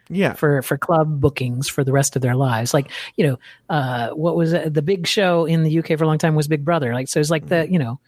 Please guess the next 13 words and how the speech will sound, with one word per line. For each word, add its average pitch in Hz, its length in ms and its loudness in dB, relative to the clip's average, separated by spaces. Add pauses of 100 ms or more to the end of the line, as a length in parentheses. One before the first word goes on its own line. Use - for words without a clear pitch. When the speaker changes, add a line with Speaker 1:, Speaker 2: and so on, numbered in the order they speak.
(220)
Speaker 2:
if - 100 -12
you're 247 100 2
Nadia 165 600 2
on 147 80 -2
Big 170 120 0
Brother, 160 480 0 (120)
like, 175 240 -6
you're, 208 180 -2 (160)
you're, 220 120 -2 (180)
you're 208 100 2
golden, 175 400 -2
right? 185 260 -2
You're, 175 160 0